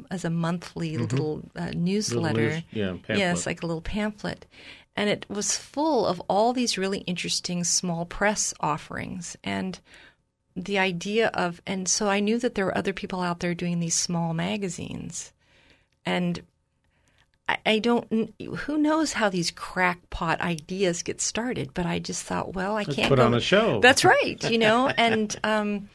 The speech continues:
Speaker 1: and so I, I think I just happened to be under the influence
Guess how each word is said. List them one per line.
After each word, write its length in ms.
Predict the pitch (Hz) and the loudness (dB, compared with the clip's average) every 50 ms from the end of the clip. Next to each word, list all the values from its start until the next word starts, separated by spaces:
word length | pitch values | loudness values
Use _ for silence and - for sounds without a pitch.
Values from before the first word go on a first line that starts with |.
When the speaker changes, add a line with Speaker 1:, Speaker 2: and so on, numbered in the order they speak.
| - - - - - - - - | -18 -16 -16 -16 -18 -14 -6 0
Speaker 1:
and 240 | 208 214 214 214 208 - | 2 2 2 2 2 0
so 640 | - - - 240 226 226 226 220 220 214 - - - _ _ _ _ _ _ _ _ _ _ - | -2 -2 2 2 4 4 4 4 4 2 0 -4 -10 _ _ _ _ _ _ _ _ _ _ -8
I, 120 | - - - | -6 -2 0
I 120 | 214 220 214 | 0 0 0
think 260 | - - 277 277 - | 2 0 0 2 2
I 80 | 254 | 0
just 280 | 240 - 240 233 - - | 0 0 0 -2 -2 -2
happened 400 | - 214 208 214 - 233 220 214 | -2 0 0 0 0 0 -2 -2
to 100 | - 190 | -2 -6
be 340 | 180 202 202 202 202 196 190 - - - - - - - _ _ _ _ _ _ _ _ _ _ _ _ _ _ _ _ - - - - - _ _ - | -4 -4 -2 -2 -2 -2 -4 -6 -8 -12 -18 -16 -16 -20 _ _ _ _ _ _ _ _ _ _ _ _ _ _ _ _ -20 -20 -20 -20 -20 _ _ -2
under 180 | 220 220 220 208 | 0 2 2 2
the 180 | 208 185 - - | 2 -2 -4 0
influence 1000 | - 240 254 285 277 - - 226 196 185 165 151 156 160 - - - - - - | 2 4 4 4 2 0 -2 0 0 2 2 0 -2 -4 -6 -8 -8 -8 -10 -10